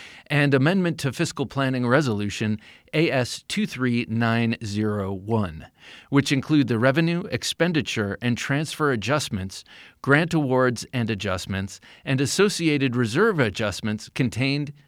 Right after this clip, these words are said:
in the county and schools' third quarter review. The fiscal year twenty twenty-four budget markup package, reducing the real estate tax rate by one point five cents and fully funding the county employee compensation plan, among other changes.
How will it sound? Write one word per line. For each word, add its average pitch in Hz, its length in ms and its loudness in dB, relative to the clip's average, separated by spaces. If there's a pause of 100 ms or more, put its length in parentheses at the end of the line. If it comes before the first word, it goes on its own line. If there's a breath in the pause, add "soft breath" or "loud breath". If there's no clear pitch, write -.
in 123 140 -2
the 120 80 2
county 123 480 0
and 107 160 -4
schools' 98 480 -4
third 101 260 -4
quarter 90 300 -6
review. 95 440 -8 (1200 loud breath)
The 147 80 0
fiscal 190 340 4
year 160 200 4
twenty 170 360 0
twenty-four 151 600 0
budget 127 340 2
markup 120 420 0
package, 87 540 -10 (320 loud breath)
reducing 139 600 4
the 110 100 2
real 160 220 4
estate 131 340 -2
tax 139 380 -2
rate 117 280 0
by 104 220 2
one 139 260 0
point 151 320 -4
five 113 320 0
cents 101 440 -4 (340 loud breath)
and 139 200 0
fully 208 340 0
funding 110 400 2
the 101 100 -2
county 123 460 -2
employee 113 460 0
compensation 110 760 -2
plan, 98 460 -6
among 120 340 2
other 104 240 -2
changes. 98 600 -6